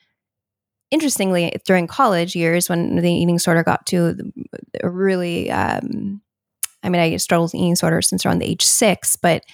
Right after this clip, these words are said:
in college, it got very, very heightened. And we bonded at first. We connected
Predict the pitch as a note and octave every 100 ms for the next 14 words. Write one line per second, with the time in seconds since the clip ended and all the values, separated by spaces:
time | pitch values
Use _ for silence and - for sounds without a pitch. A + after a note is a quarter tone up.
0 | - _ _ _ F#3+ F#3 F3 F3 E3+ E3+
1 | F3+ E3+ - E3+ F3 E3+ E3+ F3 E3+ F3+
2 | F3 F3+ F#3+ A3 - - - _ - G3+
3 | G3 F#3 F3+ F3 F3 - - _ _ G3
4 | F#3 A#3+ G#3 _ _ E3+ F3+ G3+ F#3 F3+
5 | - F3 - G#3 - E3 - E3+